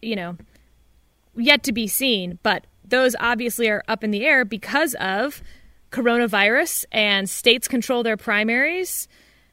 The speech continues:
Uh, and so I say we jump right into the law of coronavirus.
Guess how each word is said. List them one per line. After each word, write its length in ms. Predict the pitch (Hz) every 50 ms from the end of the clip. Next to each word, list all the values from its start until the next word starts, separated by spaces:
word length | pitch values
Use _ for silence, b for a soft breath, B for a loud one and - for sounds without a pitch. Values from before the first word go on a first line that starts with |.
| b _
Uh, 400 | - 202 202 196 190 190 185 185 - -
and 160 | - 220 214
so 500 | 190 - 269 247 240 240 233 233 226 220 -
I 160 | - 185 -
say 260 | 381 - - 240 220 214
we 120 | 220 233
jump 280 | 185 233 240 233 202 220
right 200 | 240 233 233 240
into 380 | 247 247 240 220 - 262 247 202
the 120 | 226 220
law 340 | 220 220 214 220 233 240 247
of 160 | - 226 202
coronavirus. 920 | - 262 233 220 247 339 359 226 196 156 101 101 - 214 - - - -